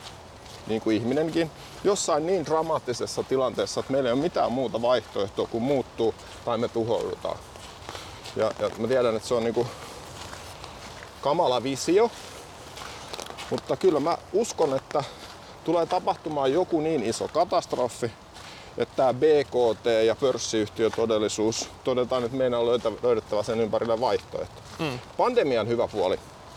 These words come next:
Speaker 1: oli se, että, mikä oli musta hämmästyttävää, mitä on käsitelty ihan liian vähän, että tuli tää tappava tauti
Speaker 2: Mm.
Speaker 1: ja yhtäkkiä pystyttiin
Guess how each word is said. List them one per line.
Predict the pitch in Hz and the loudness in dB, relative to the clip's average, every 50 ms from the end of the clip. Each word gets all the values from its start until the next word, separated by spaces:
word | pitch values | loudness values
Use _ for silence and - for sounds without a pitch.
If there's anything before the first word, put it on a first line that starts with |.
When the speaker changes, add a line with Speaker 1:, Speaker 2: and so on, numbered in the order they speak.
| - - - - - - - - - - - - - | -18 -18 -18 -18 -20 -20 -20 -20 -20 -18 -14 -4 -2
Speaker 1:
oli | 110 120 120 | 0 2 2
se, | 110 - 151 143 123 | 2 2 2 2 2
että, | 107 - - - 110 - - - - | 2 0 -2 -4 -4 -4 -6 -6 -4
mikä | 123 117 127 | -2 0 0
oli | 113 | 0
musta | 117 113 - - 170 | 0 -2 -2 -2 -2
hämmästyttävää, | 156 131 110 - - 104 - - 110 104 101 | -2 -2 -2 -4 -6 -8 -4 -2 -2 0 0
mitä | 117 113 | 0 -2
on | 120 117 | 0 0
käsitelty | 156 147 156 147 120 113 104 - 117 | 0 -2 0 0 0 0 2 2 0
ihan | 127 123 113 | 0 2 2
liian | 117 113 110 120 | 4 4 4 2
vähän, | 160 170 135 - - - - - - - - - - - | 0 -2 -4 -6 -12 -14 -14 -14 -14 -14 -14 -16 -6 -4
että | - 127 - - 151 139 - - - - - - - - - - - - - - - - - | -4 -4 2 2 2 2 2 -4 -12 -16 -16 -18 -18 -18 -18 -16 -16 -14 -14 -14 -16 -8 0
tuli | - 180 208 196 156 | 2 4 6 6 4
tää | - 143 135 135 147 139 131 - - - - - - - - - - - | 4 4 6 6 6 4 2 -4 -10 -12 -14 -16 -16 -16 -16 -16 -6 0
tappava | 135 143 147 - - 147 131 117 117 117 113 - - - - - - - - - - - - - - - - - - | 0 0 0 2 0 0 2 4 2 2 0 -4 -12 -18 -20 -20 -20 -20 -20 -20 -18 -18 -16 -16 -14 -14 -14 -4 0
tauti | 107 98 101 101 101 - - 214 208 - - - - | 2 4 4 4 2 2 2 2 0 0 -4 -12 -10
Speaker 2:
Mm. | 143 139 135 147 147 - - - - - - - - - - - - - - - - - - | -8 -8 -8 -8 -10 -12 -14 -16 -16 -16 -18 -18 -18 -18 -18 -18 -16 -16 -16 -14 -14 -8 -6
Speaker 1:
ja | - - | -4 0
yhtäkkiä | - 190 269 240 - - - 147 139 135 - - - 117 104 | 2 2 2 2 0 0 0 0 0 0 -4 -4 -2 -2 0
pystyttiin | 92 139 151 147 - - 123 110 - - - 110 107 107 | 2 2 2 2 2 0 -2 -4 -2 -2 0 2 2 0